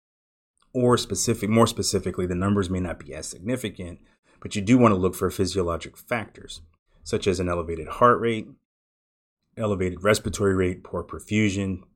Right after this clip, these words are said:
delayed capillary refill, mottling, decreased urine output, or coolness to the extremities. And oftentimes we'll, we'll notice this in children that have,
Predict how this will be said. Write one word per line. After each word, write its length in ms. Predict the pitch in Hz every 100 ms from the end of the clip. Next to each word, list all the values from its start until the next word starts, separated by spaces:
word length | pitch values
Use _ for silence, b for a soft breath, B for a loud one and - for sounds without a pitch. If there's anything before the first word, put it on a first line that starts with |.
| _
delayed 320 | 87 87 82
capillary 520 | 98 90 92 85 76
refill, 440 | 82 107 - 104 98
mottling, 680 | 87 92 101 101 101 98 - b b _ _ _ _
decreased 480 | 107 98 - 95 -
urine 200 | 90 85
output, 520 | 90 92 - 92 90 - _ _ _ _ _ -
or 160 | 98
coolness 460 | 90 - 117 104 90
to 100 | 90
the 100 | 87
extremities. 720 | - - 87 76 82 - - _ _ _ _ _
And 120 | 101
oftentimes 680 | 107 131 143 123 104 104 95
we'll, 340 | 101 101 95 87
we'll 240 | 113 101
notice 400 | 98 104 104 -
this 520 | 92 101 98 - - -
in 140 | 101 92
children 340 | 110 98 98
that 120 | 92 87
have, 580 | - 101 95 92 85